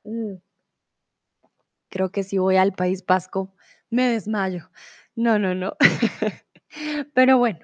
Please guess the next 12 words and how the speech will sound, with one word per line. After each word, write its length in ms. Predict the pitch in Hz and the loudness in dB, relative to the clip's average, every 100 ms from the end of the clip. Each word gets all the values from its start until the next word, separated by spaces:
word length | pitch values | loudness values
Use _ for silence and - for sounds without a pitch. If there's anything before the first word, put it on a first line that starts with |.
| _ _ _ - | _ _ _ -4
vamos 300 | 226 302 403 | 4 4 6
a 80 | 403 | 4
practicar. 580 | 294 269 196 240 - - _ _ _ _ _ _ _ _ _ _ _ _ _ _ _ _ _ - _ | 4 2 0 -6 -8 -12 _ _ _ _ _ _ _ _ _ _ _ _ _ _ _ _ _ -20 _
Haría 440 | 226 233 269 339 381 | -2 0 0 0 0
más 260 | 381 359 | -4 -6
cosas 640 | - 262 254 214 220 - - | 0 0 0 -2 -4 -6 -18
si, 600 | - - 233 214 214 302 523 _ _ _ _ _ | -14 -4 -2 -2 0 -2 -2 _ _ _ _ _
ujujú, 720 | 190 175 180 175 214 269 440 - _ _ - | -12 -12 -12 -10 -2 -2 -2 -8 _ _ -2
tengo, 540 | 247 302 320 294 381 - | 0 2 4 4 2 0
tuviera 580 | 269 240 240 233 247 - - | -2 0 2 2 0 -2 0
o 160 | 359 | 0
tendría 600 | 370 247 226 190 202 202 | 0 -2 -2 0 -2 -2